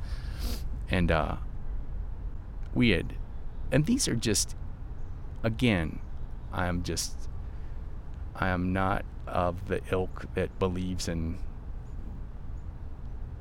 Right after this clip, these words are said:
uh, preternatural powers or something. <laughs> But I had rented two movies. One was Stand By Me, and the other one was, uh,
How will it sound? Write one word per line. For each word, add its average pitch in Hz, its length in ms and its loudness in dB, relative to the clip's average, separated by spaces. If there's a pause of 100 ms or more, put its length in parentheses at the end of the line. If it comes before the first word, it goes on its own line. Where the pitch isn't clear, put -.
(100)
uh, 73 220 2 (760)
preternatural 90 880 4 (320)
powers 82 440 6
or 73 100 -4
something. - 520 -2
<laughs> - 420 8 (380)
But - 180 2
I 104 120 8
had 95 100 6
rented 92 340 6
two 160 200 4
movies. 117 520 6
One 110 300 4
was 85 400 2 (380)
Stand 120 360 6
By 98 280 4
Me, 87 480 0
and 92 100 0
the 92 100 0
other 113 140 2
one 90 240 2
was, 82 420 0 (480)
uh, 90 220 0